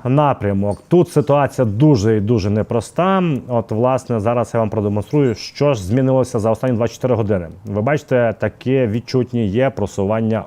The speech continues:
у, е, ворога. Безпосередньо північніше від, е, Торецька, де саме і починали свої наступальні дії при тиску на Торецьк,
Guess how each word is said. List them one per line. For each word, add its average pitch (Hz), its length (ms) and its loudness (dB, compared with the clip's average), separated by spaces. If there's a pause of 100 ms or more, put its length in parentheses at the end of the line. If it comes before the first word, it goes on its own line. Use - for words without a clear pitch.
(100)
у, 117 200 0
е, 110 40 -4 (340)
ворога. 117 680 0 (500)
Безпосередньо 185 540 2
північніше 147 480 0
від, 123 380 0
е, 127 180 4
Торецька, 98 640 -2
де 123 640 0 (280)
саме 135 480 0
і 151 140 2
починали 135 560 2
свої 104 240 -2
наступальні 107 580 -2
дії 160 440 0
при 120 840 0
тиску 123 380 -2
на 120 200 2
Торецьк, 123 460 0